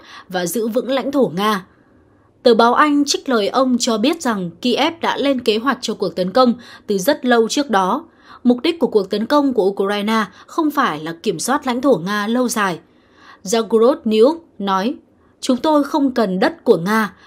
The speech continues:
chúng tôi muốn họ thất bại trên đất của chúng tôi." Cựu Bộ trưởng Quốc phòng tuyên bố rằng mục tiêu thực sự của chiến dịch này là chuyển hướng quân đội Nga khỏi các khu vực khác trên tiền tuyến và đưa giao tranh vào Nga để ngăn cản người dân ủng hộ hoạt động quân sự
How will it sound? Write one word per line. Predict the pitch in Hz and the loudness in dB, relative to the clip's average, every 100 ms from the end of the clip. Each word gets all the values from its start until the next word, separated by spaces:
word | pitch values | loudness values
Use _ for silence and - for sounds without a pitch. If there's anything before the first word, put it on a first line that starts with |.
| _ | _
chúng | - 226 | -2 4
tôi | 247 | 4
muốn | 202 214 226 | 4 2 0
họ | 269 294 - | 0 -2 0
thất | 339 330 | -4 0
bại | 269 - | 0 0
trên | - 190 190 | -4 -4 -2
đất | 320 - | -2 -2
của | 185 | -6
chúng | 185 | -2
tôi." | 247 247 - - _ _ _ _ _ _ _ _ | 4 4 4 -2 _ _ _ _ _ _ _ _
Cựu | 302 240 | 0 6
Bộ | 247 | 6
trưởng | 220 247 185 | 6 2 2
Quốc | 311 320 | -2 0
phòng | 247 196 208 | -2 -2 2
tuyên | 226 | 4
bố | 208 196 | 4 0
rằng | 269 220 175 - 233 | 0 -2 -4 -8 -2
mục | 247 247 | -2 -2
tiêu | 320 294 | -4 -2
thực | 247 - | -4 -2
sự | 247 170 | -2 0
của | 185 | -2
chiến | 196 202 | -2 -2
dịch | 302 202 | -4 -2
này | 190 175 - - | -4 -4 -10 -6
là | 196 185 | -4 0
chuyển | 240 185 | 0 0
hướng | 202 196 247 | -2 -2 0
quân | 302 226 | 2 6
đội | 208 190 | 4 4
Nga | 226 220 | 0 0
khỏi | - 214 156 | 0 -2 0
các | 320 | -6
khu | 320 285 | -2 -2
vực | 202 185 | -2 -2
khác | - 339 - | 0 0 -2
trên | - 214 | -6 -4
tiền | 208 170 | -4 0
tuyến | 208 196 302 - - - | 2 2 0 -6 -18 -10
và | 208 214 | -6 -2
đưa | 285 294 | 0 0
giao | 294 285 | 0 -2
tranh | 294 269 220 | -2 -2 -2
vào | 175 | -2
Nga | 170 220 220 - - - | -2 0 -2 -4 -14 -6
để | 214 175 | -4 -2
ngăn | 254 285 | 0 0
cản | 277 175 170 | 0 -4 -2
người | 185 | -2
dân | 175 226 | 0 -2
ủng | - 214 135 | -2 -4 -4
hộ | 208 - | -6 -6
hoạt | 180 202 | -6 -4
động | 175 180 | -2 0
quân | 226 | 0
sự | 208 240 | 2 0